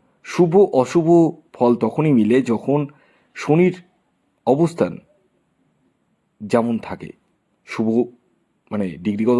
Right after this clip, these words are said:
দিক থেকে উচ্চস্থ থাকলে উচ্চ ফল পাবেন, আর ডিগ্রিগত দিক থেকে নিচস্থ থাকলে নিম্ন ফল পাবেন।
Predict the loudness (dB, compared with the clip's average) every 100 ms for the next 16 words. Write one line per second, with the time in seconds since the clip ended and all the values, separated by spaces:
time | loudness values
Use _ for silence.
0 | 0 -4 -4 -4 -4 -6 -10 -8 -4 -4
1 | 0 -2 -2 _ _ _ -12 -8 -4 -2
2 | -2 -2 -4 -6 -12 _ _ -8 -6 -6
3 | -4 -2 0 -2 -4 -4 -2 0 -2 -6
4 | -6 -8 -4 -2 -4 -6 -2 0 2 -2
5 | -8 -14 -14 -16